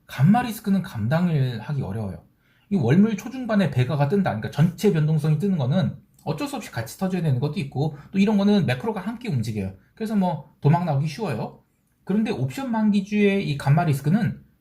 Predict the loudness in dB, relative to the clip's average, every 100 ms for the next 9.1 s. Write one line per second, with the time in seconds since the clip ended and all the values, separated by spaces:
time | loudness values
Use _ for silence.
0 | _ -18 -18 -4 -2 0 0 -2 -6 -4
1 | -4 -4 -4 -4 -6 -10 -6 0 2 2
2 | 4 4 6 6 4 0 -2 -8 -18 _
3 | _ _ _ -2 0 0 2 2 4 2
4 | 0 -2 -6 -6 -6 -4 -4 -4 -2 -2
5 | 2 2 4 2 2 2 2 4 2 -4
6 | -8 -14 -14 _ _ 0 2 2 0 -4
7 | -20 _ _ _ 0 2 2 2 0 0
8 | 0 0 -2 0 0 0 0 -2 -4 -10